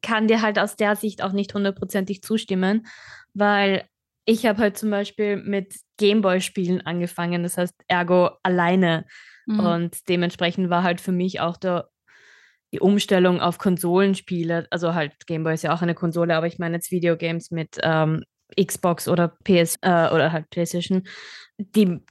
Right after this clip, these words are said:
Speaker 1: Spiele, die man halt alleine spielt. Dementsprechend hab ich da halt einen ganz anderen Zugang, weil Online-Spiele,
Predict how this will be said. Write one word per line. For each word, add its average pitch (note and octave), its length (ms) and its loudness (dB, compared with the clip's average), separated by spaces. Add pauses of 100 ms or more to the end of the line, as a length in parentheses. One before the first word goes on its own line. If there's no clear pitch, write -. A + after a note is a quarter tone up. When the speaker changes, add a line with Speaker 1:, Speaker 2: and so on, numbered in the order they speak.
Speaker 1:
Spiele, G3+ 400 6
die F#3 100 4
man F#3 220 6
halt F#3 180 2
alleine F3 360 2
spielt. F3+ 460 -2 (800)
Dementsprechend G3 600 2
hab F#3 80 2
ich F#3 160 -4
da F#3+ 160 0
halt F#3 120 -2
einen F#3 200 -2
ganz F3 180 -4
anderen F3+ 420 -2
Zugang, E3 640 -4
weil E3 380 -2 (180)
Online-Spiele, F3 1200 0